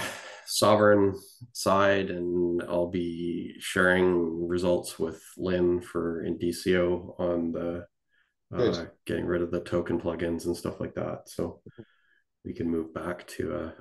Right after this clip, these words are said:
Speaker 1: a, a vanilla version of Indy on all the networks. Um,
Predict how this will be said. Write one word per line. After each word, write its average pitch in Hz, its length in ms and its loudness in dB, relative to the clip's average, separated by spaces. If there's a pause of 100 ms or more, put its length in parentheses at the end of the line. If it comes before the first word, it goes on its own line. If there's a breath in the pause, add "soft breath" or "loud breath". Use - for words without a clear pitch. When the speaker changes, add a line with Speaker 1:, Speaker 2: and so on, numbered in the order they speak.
Speaker 1:
a, 104 80 -4
a - 20 0
vanilla 87 500 0
version 85 400 -4
of 82 120 -4
Indy 85 360 -2 (120)
on 87 160 -4
all 82 120 -6
the 85 160 -6
networks. - 540 -4 (1500)
Um, 87 540 -4